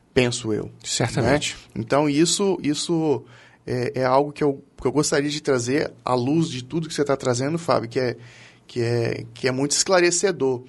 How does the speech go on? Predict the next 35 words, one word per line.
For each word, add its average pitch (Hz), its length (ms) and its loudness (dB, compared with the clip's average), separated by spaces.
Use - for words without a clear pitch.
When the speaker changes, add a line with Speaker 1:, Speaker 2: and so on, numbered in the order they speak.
Speaker 1:
Mas, 160 540 2
é, 156 160 0
de 156 160 -2
repente, 170 340 2
que - 80 -2
a - 20 2
gente 180 180 -2
possa 165 320 2
tangibilizar 180 840 2
essas 131 220 -4
informações, 123 720 -4
né? 139 100 -4
Deixá-las 160 600 0
mais, 139 400 -4
é, 123 580 -2
é, 117 140 -4
comuns, 202 800 0
pra 180 160 2
que 208 120 -10
quem 220 300 0
tá 214 120 4
assistindo 208 320 0
a 196 40 2
gente, 214 240 0
que, 226 100 -6
poxa, 143 460 0
realmente 202 560 0
o 165 40 -2
meu 160 160 0
dia, 156 480 -4
é, 139 300 0
é, 131 200 0
essas - 180 -2
coisas 151 260 0
acontecem. 160 680 2